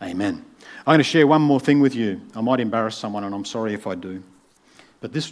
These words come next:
speaks right into what we're talking about tonight. Uh, Pastor Alvin met someone at the bus stop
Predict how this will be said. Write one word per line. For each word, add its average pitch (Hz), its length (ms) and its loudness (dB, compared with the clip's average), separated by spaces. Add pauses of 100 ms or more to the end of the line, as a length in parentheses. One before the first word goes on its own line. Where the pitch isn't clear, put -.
speaks - 440 -6
right 120 180 -4
into 98 400 -10
what 107 160 -12
we're 107 60 -10
talking 110 380 -12
about 90 260 -14
tonight. 95 400 -14 (800)
Uh, 98 240 -12 (120)
Pastor 139 320 0
Alvin 131 400 -4
met 98 140 -8
someone 104 260 -10
at 95 80 -14
the 87 60 -16
bus 104 160 -8
stop - 240 -18